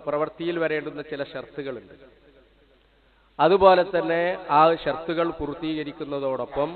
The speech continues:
ആ വാക്ക് നമ്മൾ പറയുമ്പോൾ ചില ബാധ്യതകൾ കൂടെ നമ്മളിൽ വന്നു ചേരുന്നുണ്ട്.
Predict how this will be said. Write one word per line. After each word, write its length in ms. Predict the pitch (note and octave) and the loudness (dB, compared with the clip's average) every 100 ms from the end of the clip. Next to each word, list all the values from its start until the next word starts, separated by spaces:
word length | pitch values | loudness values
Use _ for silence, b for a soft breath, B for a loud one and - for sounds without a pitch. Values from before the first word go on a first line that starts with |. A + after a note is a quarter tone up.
| G3 - D3 | -12 -20 -8
ആ 80 | C3 | -2
വാക്ക് 380 | C3 B2+ C3 C3 | 0 2 0 -2
നമ്മൾ 260 | C#3 C3 C3 B2+ | -6 -4 -6 -6
പറയുമ്പോൾ 420 | A#2+ A#2+ B2+ C#3 - | -8 -8 -6 -8 -8
ചില 140 | C3 B2+ - | -8 -8 -4
ബാധ്യതകൾ 760 | B2+ C3+ D3+ C#3+ E3+ D#3 C#3+ C3+ - | 2 2 2 2 2 2 0 -4 -6
കൂടെ 300 | A#2 A#2 C3 E3+ - - A#2+ | -10 -6 -6 -6 -12 -16 -14
നമ്മളിൽ 440 | A#2 B2 B2+ D3+ F#3+ B2+ A#2+ | -10 -8 -6 -8 -10 -14 -12
വന്നു 200 | A#2+ B2 A2 | -10 -10 -10
ചേരുന്നുണ്ട്. 460 | G#2+ F#2+ F2 E2 | -14 -14 -20 -20